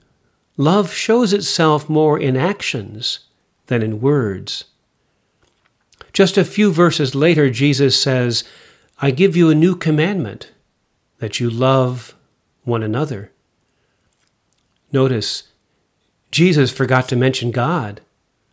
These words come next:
When we love one another with the same love that loves us, God is present. It is in the doing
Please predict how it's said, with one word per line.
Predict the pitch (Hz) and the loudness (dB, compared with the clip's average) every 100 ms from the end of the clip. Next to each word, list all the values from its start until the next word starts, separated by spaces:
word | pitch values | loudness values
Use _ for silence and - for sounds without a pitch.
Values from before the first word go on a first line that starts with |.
| _ _ _ _ _ _ _ _ _ - - | _ _ _ _ _ _ _ _ _ -14 2
When | 175 | 4
we | 160 | 6
love | 151 196 196 | 6 4 2
one | 135 135 | 2 0
another | 117 113 196 160 101 - - | 0 0 -2 -2 -6 -12 -4
with | 139 135 | -2 0
the | 143 | 0
same | - 156 135 | 4 4 4
love | 131 139 127 | 2 2 0
that | 117 139 | -4 -4
loves | 127 120 104 | -2 -2 -2
us, | 143 185 117 - - - _ _ _ _ _ _ _ | -2 -2 -4 -8 -10 -14 _ _ _ _ _ _ _
God | - 135 117 | -4 -2 -2
is | 104 | -6
present. | - 135 170 - 110 - _ _ _ _ _ _ _ _ _ _ _ _ _ _ _ _ _ | -6 -4 -4 -6 -12 -18 _ _ _ _ _ _ _ _ _ _ _ _ _ _ _ _ _
It | 156 | 0
is | 143 139 | 2 2
in | 127 | 0
the | 113 | 0
doing | 98 143 208 131 101 | 0 0 0 -2 -4